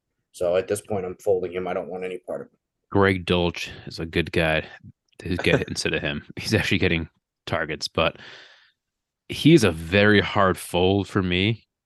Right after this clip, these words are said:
Speaker 2: because of what he is and what he can be. But Mahoney, I, I completely agree with all you. I, I, I shied away from him at all in all leagues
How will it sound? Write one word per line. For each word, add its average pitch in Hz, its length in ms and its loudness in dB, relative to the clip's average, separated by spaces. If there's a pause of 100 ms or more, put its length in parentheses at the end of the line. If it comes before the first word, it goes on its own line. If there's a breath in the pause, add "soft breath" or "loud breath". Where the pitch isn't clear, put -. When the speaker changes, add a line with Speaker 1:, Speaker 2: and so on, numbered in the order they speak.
(640)
Speaker 2:
because 92 460 -2
of 90 80 -4
what 87 200 2
he 85 220 0
is 90 100 0
and 92 80 -2
what 82 80 -4
he 82 100 -4
can 82 300 -4
be. 95 240 4
But 98 240 0
Mahoney, 85 420 0
I, 80 100 0
I 87 60 0
completely - 380 -6
agree - 160 -2
with 78 160 -4
all 78 160 2
you. 80 120 2
I, 95 180 2
I, 95 260 2 (1080 loud breath)
I 104 100 0
shied 104 220 2
away 95 160 4
from 92 160 -4
him 92 160 0
at 87 40 0
all 87 240 2 (120)
in 80 200 -8 (220)
all 90 180 2
leagues 92 400 0